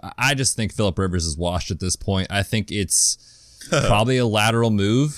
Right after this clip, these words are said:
Speaker 1: for the pass catchers there in Indy,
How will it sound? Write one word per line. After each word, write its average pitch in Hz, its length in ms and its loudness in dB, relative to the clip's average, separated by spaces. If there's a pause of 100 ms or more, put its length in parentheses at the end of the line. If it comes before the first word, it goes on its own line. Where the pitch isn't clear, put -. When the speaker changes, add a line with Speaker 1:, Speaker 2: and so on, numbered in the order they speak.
(120)
Speaker 1:
for 113 720 0
the 104 120 -4
pass 104 280 0
catchers 113 440 -2
there 107 360 0 (560)
in 110 500 2 (300)
Indy, 139 600 2